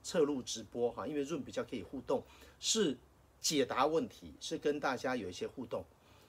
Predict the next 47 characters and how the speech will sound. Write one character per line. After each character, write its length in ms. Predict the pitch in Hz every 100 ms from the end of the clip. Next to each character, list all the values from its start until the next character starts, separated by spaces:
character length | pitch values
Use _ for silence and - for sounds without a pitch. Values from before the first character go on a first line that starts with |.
| -
所 160 | - 147
以 100 | 131
我 100 | 107
们 80 | 110
上 160 | 151
课 80 | 135
的 80 | 135
方 220 | 127 120
式 100 | 120
就 140 | 113
是 100 | 107
我 200 | 117 104
先 240 | 98 247 240
讲， 200 | - 92 - - - -
然 100 | 120
后 60 | 135
后 160 | 220
面， 280 | 180 175 113 - - - -
然 140 | 127 127
后 20 |
大 120 | 160
家 80 | 160
有 100 | 127
机 140 | 151
会 120 | 151
先 200 | 147 -
看， 260 | - 208 135 135
因 60 |
为 60 | 139
都 80 | -
不 120 | 175
长， 280 | - - -
然 120 | - 120
后 60 |
看 160 | - 165
了 40 |
以 80 | 117
后 160 | - 160
呢， 80 | 131
我 120 | 104
们 120 | 98
就 120 | 127
有 60 | 110
一 100 | 95
些 120 | 107
讨 180 | - 85
论。 180 | 110